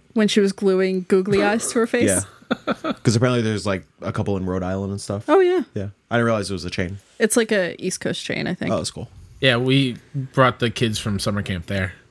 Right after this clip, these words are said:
Speaker 2: That's cool.
Speaker 3: Um, yeah, it's, it's a fun trip, but not when you have forty kids.
Speaker 1: No.
Speaker 2: Oh, yeah.
Speaker 3: <laughs>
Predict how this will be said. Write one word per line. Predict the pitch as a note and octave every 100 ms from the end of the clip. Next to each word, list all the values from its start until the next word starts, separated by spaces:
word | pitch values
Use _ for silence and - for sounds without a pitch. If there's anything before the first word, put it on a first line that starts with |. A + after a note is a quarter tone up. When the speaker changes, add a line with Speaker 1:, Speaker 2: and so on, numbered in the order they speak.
| _ _ _ - - _ _
Speaker 2:
That's | - A2+
cool. | F#2+
Speaker 3:
Um, | F#2+ F#2+ F#2+ - - _ -
yeah, | D3 E3
it's, | F#3+ G3+
it's | E3+ D3+
a | E3
fun | - C#3+ C3+ B2
trip, | - B2 -
but | A2+
not | A#2
when | A2+ A2
you |
have | G#2+
forty | - A2 G2+
kids. | G#2 G2 F2+ - - _ _ _ _
Speaker 1:
No. | A#3+ G#3+ -
Speaker 2:
Oh, | G2+
yeah. | F2+ F2 C2+ F2 - - -
Speaker 3:
<laughs> | C3